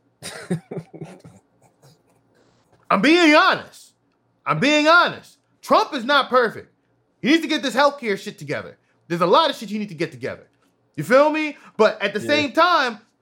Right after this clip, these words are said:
Speaker 1: I'm not gonna sit here and be like, "Yo, Biden is a fucking home run."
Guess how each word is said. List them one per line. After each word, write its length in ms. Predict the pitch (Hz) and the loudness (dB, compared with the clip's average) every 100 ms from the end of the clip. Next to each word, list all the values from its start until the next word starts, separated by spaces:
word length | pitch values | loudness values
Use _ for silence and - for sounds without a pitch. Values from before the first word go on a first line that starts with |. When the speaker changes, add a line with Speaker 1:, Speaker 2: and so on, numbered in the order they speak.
| - | -2
Speaker 1:
I'm 140 | 294 | 0
not 140 | 330 262 | 2 0
gonna 140 | 240 | -2
sit 180 | 226 254 | -4 -2
here 180 | 240 233 | 0 -2
and 80 | |
be 100 | 214 | -2
like, 180 | 226 214 | -2 0
"Yo, 140 | 214 180 | 0 0
Biden 400 | 202 233 226 196 | 2 2 2 -2
is 100 | 175 | -8
a 60 | |
fucking 380 | 151 - 240 180 | -8 -4 -4 -2
home 300 | 165 190 165 | -4 -4 -2
run." 300 | 175 170 104 | -2 -2 -2